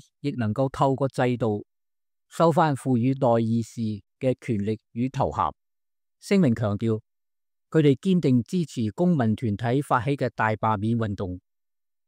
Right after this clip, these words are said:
國民黨推出普發現金，試圖左右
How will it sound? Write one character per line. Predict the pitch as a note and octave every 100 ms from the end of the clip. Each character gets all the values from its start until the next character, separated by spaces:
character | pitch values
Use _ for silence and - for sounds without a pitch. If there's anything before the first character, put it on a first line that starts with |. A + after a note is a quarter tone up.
| _ _
國 | D#3+
民 | C#3 A2+
黨 | A#2 C3 D#3
推 | E3+
出 | D#3+ E3+
普 | - A#2 D3
發 | C#3+ C3
現 | B2+
金， | A2+ A2 C#3 - _ _ _ _ _ _
試 | - E3
圖 | C3
左 | A#2 C3+ D#3
右 | E3 B2+ B2